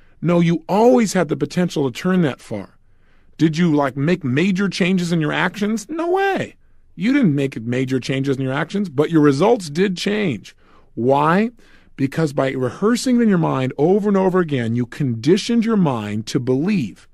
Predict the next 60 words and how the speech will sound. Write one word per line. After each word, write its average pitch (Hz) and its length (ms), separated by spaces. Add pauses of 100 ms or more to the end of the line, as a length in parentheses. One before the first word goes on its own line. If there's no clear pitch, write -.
(320)
to 127 120
feel 214 460
certain 180 680 (420)
that 131 160
it 151 220
could 156 120
go 135 180
much 131 240
further. 117 440 (360)
You 151 140
created 185 460
an 143 100
association 185 720
in 165 80
your 156 120
nervous 170 300
system 139 240
that 127 120
said, 123 180
"This 185 180
will 139 80
feel 214 320
good 240 220
and 175 100
I 160 100
can 180 120
go 175 100
further." 214 460 (340)
And 135 140
now 180 140
you've 233 220
gone 262 300
much 135 220
further. 107 340 (240)
In - 80
fact, 180 160
if 165 80
you 156 80
did 160 140
it 185 80
again, 180 260
you 208 80
could 151 140
go 156 200
even 180 320
further 180 360
again. 214 500 (640)
So - 140
this 208 180
is 190 120
a 151 60
perfect - 460
metaphor 190 440
for 135 120
what 165 120
has 160 180
to 139 100
happen 135 240
in 175 80
life. 196 360